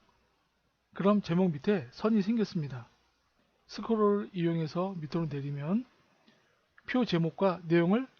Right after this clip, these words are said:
같이 볼 수가 있습니다. 이런 식으로 작업을 하면 되겠죠. 틀 고정에서 취소하면은 틀 고정이 취소가 됩니다. 그리고 첫 번째 행을 무조건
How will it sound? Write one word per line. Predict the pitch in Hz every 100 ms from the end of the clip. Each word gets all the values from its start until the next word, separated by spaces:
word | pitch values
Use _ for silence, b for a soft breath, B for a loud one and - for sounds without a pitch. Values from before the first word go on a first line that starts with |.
| _ _ _ _
같이 | - 143 175
볼 | 175
수가 | - 170 175
있습니다. | 196 - 151 131 120 - _ _ _ _ _ _ -
이런 | 170 202
식으로 | 190 185 196
작업을 | - 139 156 156
하면 | 185 196
되겠죠. | 147 131 - 240 - _ _ _ _ _ _ _ _ _ _ _ _ _ -
틀 | 240
고정에서 | 214 196 180 170 180
취소하면은 | - 220 208 180 180 247 277 _ _ _ _ _
틀 | - 220
고정이 | 185 165 196 214 - _ -
취소가 | 214 185 165
됩니다. | 143 135 143 202 - _ _ _ _ -
그리고 | 175 196 226
첫 | 202 220 208
번째 | 220 208
행을 | 180 190 202
무조건 | 151 165 156 208 254